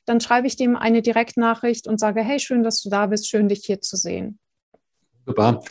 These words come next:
Speaker 2: Jetzt bist ja du Chapter-Direktorin für alle
Speaker 1: Mhm.
Speaker 2: Nicht-B N Iler. Das ist die Person, die die Meetings von sieben Uhr, die wöchentlichen von sieben Uhr bis acht Uhr dreißig leiten.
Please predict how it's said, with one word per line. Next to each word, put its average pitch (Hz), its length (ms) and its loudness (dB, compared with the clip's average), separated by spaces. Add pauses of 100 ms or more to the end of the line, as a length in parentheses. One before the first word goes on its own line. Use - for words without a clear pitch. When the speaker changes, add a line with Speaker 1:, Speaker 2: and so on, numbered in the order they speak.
(140)
Speaker 2:
Jetzt - 200 -4
bist 143 180 0
ja 160 60 6
du 160 140 4
Chapter-Direktorin 151 1160 4
für - 160 0
alle 135 180 6
Speaker 1:
Mhm. 113 140 -2
Speaker 2:
Nicht-B 131 400 -2
N 131 60 2
Iler. 151 300 4
Das 123 140 -4
ist 120 200 -8
die 135 80 -2
Person, 131 580 0
die 127 120 -2
die 123 100 2
Meetings 131 720 2
von 120 200 -2
sieben 131 440 0
Uhr, 131 200 6
die 120 140 0
wöchentlichen 120 540 -2
von 117 140 -8
sieben 123 300 -2
Uhr 120 80 0
bis 117 120 0
acht 113 240 -2
Uhr 117 80 -2
dreißig - 420 -6
leiten. 160 680 2